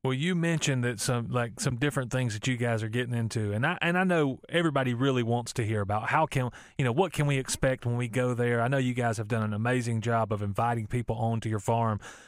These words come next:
but before we get to what people can expect when they see, what they see when they come there, can, can you kinda dig into that? Tell us about, like, the life cycle of growing peaches or berries.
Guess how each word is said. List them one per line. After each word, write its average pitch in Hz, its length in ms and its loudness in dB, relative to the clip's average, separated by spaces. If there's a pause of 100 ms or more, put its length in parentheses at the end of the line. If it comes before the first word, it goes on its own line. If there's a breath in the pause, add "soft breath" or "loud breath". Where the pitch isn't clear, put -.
but 135 140 2
before 214 440 4
we 202 180 4
get 165 340 0
to 151 240 2
what 139 360 0 (160)
people 147 240 2
can 135 160 0
expect 139 360 -2
when 123 140 0
they 120 140 0
see, 160 320 0
what 151 260 0
they 127 140 0
see 160 320 0
when 123 120 0
they 117 120 0
come 120 260 0
there, 110 240 0 (480 loud breath)
can, 165 220 0
can 190 240 0
you 185 80 0
kinda 208 260 4
dig 185 300 4
into 180 160 4
that? 165 200 2
Tell 196 200 4
us 170 80 -2
about, 170 180 2
like, 147 220 0
the 131 80 2
life 143 320 2
cycle 123 500 0
of 113 160 0
growing 131 640 2
peaches 143 640 0
or 110 80 0
berries. 135 760 0